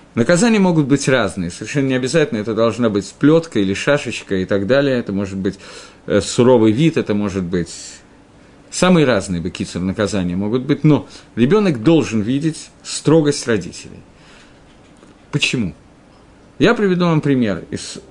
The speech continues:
жизни собственной семьи. Дерих Агав, э, заодно. Не всегда надо наказывать ребенка.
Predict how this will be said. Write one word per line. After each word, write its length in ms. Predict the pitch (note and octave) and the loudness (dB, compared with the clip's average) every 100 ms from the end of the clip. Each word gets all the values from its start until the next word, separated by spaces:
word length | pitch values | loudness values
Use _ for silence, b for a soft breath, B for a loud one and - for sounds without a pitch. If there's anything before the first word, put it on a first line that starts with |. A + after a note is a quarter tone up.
| - | -6
жизни 380 | G2+ F3 D#3 C#3+ | 0 2 4 2
собственной 480 | - B2+ - A#2+ | 2 0 0 -4
семьи. 400 | A2 G2 F2 F2 - - B B B B _ _ - | -4 -6 -8 -8 -16 -20 B B B B _ _ -2
Дерих 300 | A2+ F#3 D#3 | 2 4 4
Агав, 300 | C#3+ G#2 D#2+ - B B - | 4 0 -4 -12 B B -12
э, 500 | - B2+ B2 A#2+ G2 F#2 | 0 2 4 2 0 0
заодно. 480 | B2 A#2+ A2+ E2 - b b - | 0 2 0 -4 -8 b b 2
Не 200 | D3+ F#3+ | 4 4
всегда 440 | - F3 E3+ A3+ | 2 0 2 2
надо 220 | G3 E3+ | 2 0
наказывать 520 | D3 - C#3+ C3+ B2 B2 | -2 0 -2 -2 -6 -6
ребенка. 420 | G2+ C#2 - | -6 -8 -14